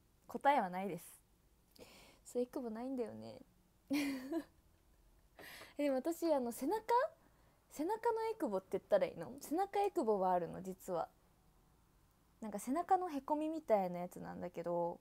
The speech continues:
多分ね、グラビア撮ったじゃん、過去に。多分その時も写ってるカットあると思うんだけど、背中に私エクボあります。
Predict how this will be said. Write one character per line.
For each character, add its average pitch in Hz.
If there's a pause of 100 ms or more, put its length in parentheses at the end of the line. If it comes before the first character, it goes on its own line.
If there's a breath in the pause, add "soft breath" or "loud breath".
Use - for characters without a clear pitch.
(1080 soft breath)
多 285
分 226
ね、 214
グ 208
ラ 320
ビ 359
ア 349 (1400 soft breath)
撮 349
っ 339 (100)
た 208
じ 190
ゃ 190
ん、 185
過 202
去 175
に。 165 (300)
多 254
分 214
そ 302
の 349
時 349
も 226
写 -
っ -
て -
る 226
カ 233
ッ 220 (100)
ト 185
あ 202
る 196
と 185
思 180
う -
ん 180
だ 180
け 175
ど、 196
背 269
中 349
に 370
私 349
エ 330
ク 233
ボ 185
あ 185
り 175
ま 180
す。 -